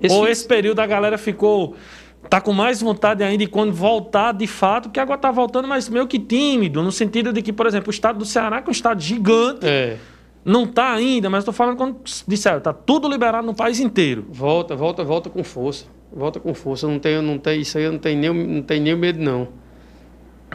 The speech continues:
Speaker 2: Pelo menos é uma perspectiva, é algo que nós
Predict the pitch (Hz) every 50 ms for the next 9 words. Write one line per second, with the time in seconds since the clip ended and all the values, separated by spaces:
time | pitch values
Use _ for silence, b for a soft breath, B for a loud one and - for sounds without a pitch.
0 | - - 127 127 131 139 147 170 170 180 208 208 202 - 190 185 - - 180 165
1 | 175 185 190 - 170 170 160 190 226 233 220 - 214 208 180 160 165 165 165 160
2 | 151 143 - - -